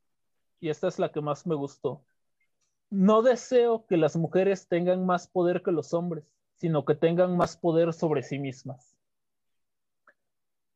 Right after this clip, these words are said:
La vida y la muerte me parecen límites ideales.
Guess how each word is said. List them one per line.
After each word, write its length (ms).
La 200
vida 520
y 80
la 160
muerte 340
me 180
parecen 480
límites 760
ideales. 800